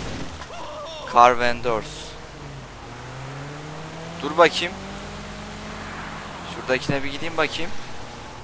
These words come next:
Ben bunların çoğuna baktıydım. Face, Face beş isteyenleri alacağım ben. Face dört şu an benim.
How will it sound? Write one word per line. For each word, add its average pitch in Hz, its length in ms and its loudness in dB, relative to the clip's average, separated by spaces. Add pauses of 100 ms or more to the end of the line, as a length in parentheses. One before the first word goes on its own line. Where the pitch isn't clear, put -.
(1120)
Ben 131 200 10
bunların 170 200 6
çoğuna 175 360 6
baktıydım. 165 500 8 (200)
Face, 151 200 6 (540)
Face 165 300 8
beş 170 200 8
isteyenleri 170 560 8
alacağım 131 460 10
ben. 104 120 0 (520)
Face 131 280 4
dört 160 200 8
şu 151 160 2
an 120 140 2
benim. 135 180 -4